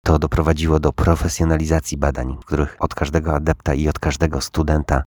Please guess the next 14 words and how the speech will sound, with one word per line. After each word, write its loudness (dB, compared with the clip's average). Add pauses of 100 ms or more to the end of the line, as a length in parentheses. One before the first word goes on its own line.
(140)
wymagało 2
się -2
zdolności 0
do -4
samodzielnego 0
wytwarzania -2 (180)
nowej 0
wiedzy. -2 (440)
W -8
efekcie -2
powstał -4
homeostat, 0
który -4
zdominował -2